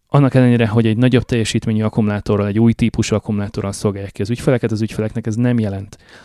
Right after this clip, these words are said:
árnövekedést, tehát ugyanazt a havi díjat kell fizetniük ezután is. Ugyanakkor a járművek, akik körülbelül huszonöt százalékkal fog többet elmenni.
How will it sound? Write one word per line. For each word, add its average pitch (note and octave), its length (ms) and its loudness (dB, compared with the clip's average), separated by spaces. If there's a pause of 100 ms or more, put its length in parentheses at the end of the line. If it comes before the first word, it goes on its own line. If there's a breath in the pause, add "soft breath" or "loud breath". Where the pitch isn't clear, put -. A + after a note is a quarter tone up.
(200 loud breath)
árnövekedést, B2 600 0
tehát - 160 0
ugyanazt A2+ 300 2
a B2 40 4
havi G#2+ 160 2
díjat G#2 240 0
kell G#2 120 -4
fizetniük G2+ 460 -6
ezután G2+ 480 -4
is. C3+ 260 0 (800 loud breath)
Ugyanakkor C#3+ 480 2
a - 20 6
járművek, A2+ 440 2
akik G#2 220 -8 (140)
körülbelül B2 440 6
huszonöt A2 340 -2
százalékkal G2 500 -6
fog - 180 -12
többet G2 320 -8
elmenni. G2+ 380 -6